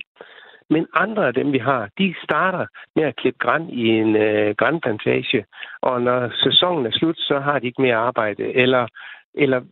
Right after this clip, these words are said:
eller et eller andet andet, som de kan få. Og det værste ved nogle af de der steder, det er jo, at det er nogle af deres landsmænd, rumænere, der har en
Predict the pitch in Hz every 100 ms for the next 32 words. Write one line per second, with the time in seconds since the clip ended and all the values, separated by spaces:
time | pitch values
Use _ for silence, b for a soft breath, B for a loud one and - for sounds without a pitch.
0 | _ _ _ 160 147 - 185 160 139 151
1 | 143 151 185 123 120 110 110 - 131 147
2 | - 127 139 180 190 - 131 135 160 139
3 | 135 131 110 - 131 123 147 147 147 117
4 | - 127 120 113 107 B B - 139 143
5 | 120 104 147 156 - 120 120 - 175 120
6 | 139 156 107 101 101 113 160 120 101 B
7 | B B - 123 117